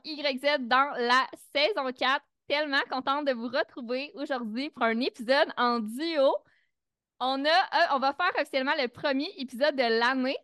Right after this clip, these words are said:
avec une autre personne. Donc, pour celles qui suivent le podcast depuis longtemps, vous savez, habituellement, je faisais une semaine sur deux épisode solo, une semaine sur deux épisode en duo. Et cette année, je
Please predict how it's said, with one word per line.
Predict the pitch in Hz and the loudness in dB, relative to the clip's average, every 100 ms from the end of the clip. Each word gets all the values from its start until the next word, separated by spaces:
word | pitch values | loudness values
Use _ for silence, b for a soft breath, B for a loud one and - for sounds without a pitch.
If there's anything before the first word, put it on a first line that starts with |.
| _ | _
avec | - 220 277 - | -4 -2 -2 -2
une | 254 | -2
autre | 240 320 - | -2 -2 -4
personne. | 277 - 269 311 381 | -6 -4 -6 -6 0
Donc, | 240 240 247 | 2 2 -4
pour | 247 | -10
celles | - 285 | -6 -6
qui | 277 | -8
suivent | - 269 | -12 -4
le | 240 | -2
podcast | 220 214 247 | -2 0 0
depuis | 233 226 | 0 -2
longtemps, | 214 226 247 | -4 -2 -4
vous | 262 | -2
savez, | 208 202 262 - b b b | -2 -2 -4 -6 b b b
habituellement, | 226 233 240 254 | 0 2 2 2
je | 254 | 2
faisais | 233 233 240 254 - | 2 2 2 -2 -6
une | 247 | -6
semaine | 247 240 | -2 -2
sur | 226 | -2
deux | 214 233 | -2 -4
épisode | 214 - 208 | -6 -8 -6
solo, | 208 220 269 285 _ _ _ _ _ | -4 0 0 -2 _ _ _ _ _
une | 240 | -2
semaine | 240 233 | 2 0
sur | 226 | 0
deux | 214 220 | 0 -2
épisode | 214 - 214 - | -4 -2 -4 -2
en | 277 285 | 0 0
duo. | 240 214 208 226 269 | 0 0 0 0 -2
Et | 233 226 | -4 -4
cette | 277 - | -4 -4
année, | 226 214 240 269 - | -4 -2 -4 -6 -12
je | 208 196 208 202 196 | -8 -4 0 0 -2